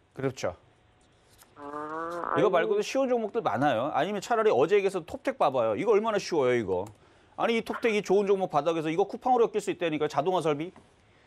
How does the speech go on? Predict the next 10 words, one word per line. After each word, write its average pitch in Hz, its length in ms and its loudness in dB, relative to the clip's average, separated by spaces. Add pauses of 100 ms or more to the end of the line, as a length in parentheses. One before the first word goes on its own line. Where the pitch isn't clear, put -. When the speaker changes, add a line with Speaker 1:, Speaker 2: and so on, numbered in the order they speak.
(600)
Speaker 2:
아. 147 840 -16
Speaker 1:
이렇게 208 180 -2
바닥에서 202 360 0
좋은 185 260 0
종목이 185 320 0
있는데 156 240 0
뭐하러 151 360 4
어려운 131 340 2
게임을 101 280 -4
해요? 85 280 -6